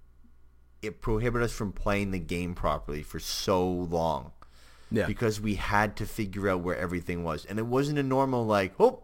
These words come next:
Speaker 1: here's a new game. Oh, I don't know any of these menus. Let's figure it out." It was, it just didn't work. Like, we,
Speaker 2: Right.
Speaker 1: we, we tried, we played this two days straight, this demo,
Speaker 2: Mm-hmm.
Speaker 1: with different people. And every single time we tried to do something with that group of people,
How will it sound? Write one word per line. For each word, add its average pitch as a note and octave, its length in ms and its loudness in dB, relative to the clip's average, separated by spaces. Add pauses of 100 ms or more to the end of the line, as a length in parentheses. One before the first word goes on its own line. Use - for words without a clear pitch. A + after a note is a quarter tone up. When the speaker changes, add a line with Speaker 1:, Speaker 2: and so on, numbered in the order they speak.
(140)
Speaker 1:
here's F3+ 180 -2
a G3 80 0
new G#3 140 0
game. F3 380 2 (520)
Oh, F#3+ 160 12
I D#3 100 12
don't E3 140 4
know C3 140 4
any A#2 100 0
of A2 60 -4
these G#2 160 -4
menus. B2 280 -2
Let's A#2+ 140 -8
figure C3 240 -2
it B2 60 0
out." - 100 -4 (220)
It D3 80 2
was, C3+ 160 0 (340)
it C3 180 0
just D#3 280 -2
didn't A#2+ 320 2
work. - 360 2 (320)
Like, A#2 220 4
we, B2+ 160 0
Speaker 2:
Right. D3+ 200 0
Speaker 1:
we, B2+ 40 -4
we A#2 280 -6
tried, C3+ 500 4
we A#2+ 80 -2
played C#3+ 320 -2
this C3+ 180 -4 (100)
two D3+ 220 -4
days C#3 320 2
straight, - 640 -2
this F2+ 120 -8
demo, D2 420 -4 (500)
Speaker 2:
Mm-hmm. G#2 240 2 (680)
Speaker 1:
with G2+ 200 -2
different C#3+ 340 4
people. - 420 -6 (640)
And F2+ 140 -6
every C3 320 0
single D3 340 -4
time B2 340 0
we G#2 100 -2
tried G#2+ 240 2
to G2+ 40 -4
do G#2+ 180 -4
something F2+ 480 -4
with F2+ 140 -6
that F#2+ 160 -4
group F#2+ 180 -8
of - 80 -10
people, D#2 480 -8